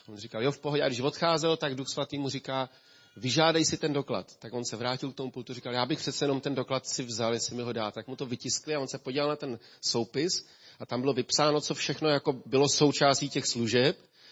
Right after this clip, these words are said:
A jedno z toho bylo, že tam byl televizní kanál pro dospělé, jakoby, eh, porno, nebo jak to mám říct. A on říkal: "Co to, co to je?" A říkal: "To jsem si neobjednal." A oni: "To máte v ceně, to je na všech, jakoby,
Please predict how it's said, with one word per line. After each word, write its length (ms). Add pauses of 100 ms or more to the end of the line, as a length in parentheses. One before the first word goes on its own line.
(520)
A 100
jedno 260
z 60
toho 240
bylo, 240
že 80
tam 200
byl 200 (580)
televizní 440
kanál 320
pro 160
dospělé, 560 (120)
jakoby, 600
eh, 60 (1080)
porno, 320
nebo 160
jak 120
to 100
mám 160
říct. 320 (600)
A 80
on 140
říkal: 380
"Co 200
to, 240
co 180
to 140
je?" 320
A 200 (280)
říkal: 220
"To 120
jsem 100
si 120
neobjednal." 440
A 40
oni: 240 (240)
"To 100
máte 280
v 80
ceně, 460
to 80
je 80
na 100
všech, 280
jakoby, 500